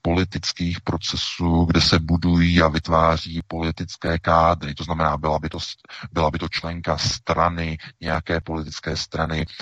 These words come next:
která se třeba poslední dvacet let realizovala v politice,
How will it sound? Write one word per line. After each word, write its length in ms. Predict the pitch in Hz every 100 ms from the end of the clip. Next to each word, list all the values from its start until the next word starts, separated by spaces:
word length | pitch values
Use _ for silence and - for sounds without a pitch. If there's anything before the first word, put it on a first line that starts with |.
| - -
která 360 | - 80 78
se 420 | 76 - 82 80
třeba 320 | 78 - 80 78
poslední 440 | 87 - 85 85
dvacet 360 | 82 78 - 82
let 180 | 80
realizovala 800 | 78 82 82 82 78 80 78 78
v 80 | 78
politice, 720 | - 87 82 78 - - 78